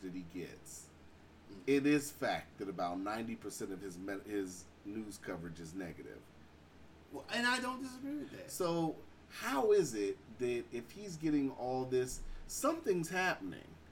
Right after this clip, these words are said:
Speaker 1: Because he's getting ninety percent, damn near hundred percent negative coverage, yet his approval rating is slowly going up.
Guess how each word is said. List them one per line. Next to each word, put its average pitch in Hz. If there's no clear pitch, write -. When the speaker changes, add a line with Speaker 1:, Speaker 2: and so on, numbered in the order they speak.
Speaker 1:
Because 135
he's 151
getting 113
ninety 226
percent, 190
damn 123
near 117
hundred 226
percent 175
negative 156
coverage, 92
yet 123
his 156
approval 262
rating 143
is 127
slowly 202
going 170
up. 123